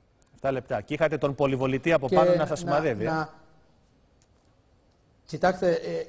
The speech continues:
Speaker 2: υποτίθεται ότι μετά το επεισόδιο της νύχτας των Ιμίων, όλη η περιοχή ήταν μία γκρίζα ζώνη.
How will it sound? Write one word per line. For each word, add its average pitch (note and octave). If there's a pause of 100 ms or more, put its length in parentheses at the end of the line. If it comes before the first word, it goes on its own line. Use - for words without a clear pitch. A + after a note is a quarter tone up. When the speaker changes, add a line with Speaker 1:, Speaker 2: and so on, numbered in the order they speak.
(100)
Speaker 2:
υποτίθεται F3
ότι E3
μετά D3+
το A3+
επεισόδιο G3
της D#3+
νύχτας F#3
των E3
Ιμίων, E3+ (380)
όλη G#3
η A#3
περιοχή F#3+
ήταν A#3
μία A#3+
γκρίζα A3+
ζώνη. E3